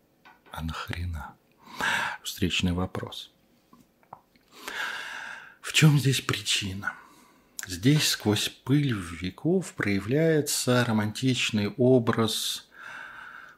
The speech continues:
ученого, астролога, врача и мистика эпохи Возрождения.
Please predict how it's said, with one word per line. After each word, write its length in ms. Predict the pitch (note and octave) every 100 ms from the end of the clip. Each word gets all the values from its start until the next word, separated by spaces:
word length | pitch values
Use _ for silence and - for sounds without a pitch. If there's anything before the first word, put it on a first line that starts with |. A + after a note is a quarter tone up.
| _
ученого, 800 | A#2+ - A#2+ B2+ A#2 G#2+ G#2+ G#2+
астролога, 880 | - - A2 A#2 A#2+ A2+ G#2+ G#2+ G#2
врача 720 | F#2 F#2 F#2 - - G#2 G#2
и 140 | F#2+
мистика 1080 | F#2 F#2+ B2 B2 - A2 - G2 F#2+ F#2 F2+ - - _ _
эпохи 420 | - - G#2 - F2
Возрождения. 880 | F2+ - E2 - G2 F2 - -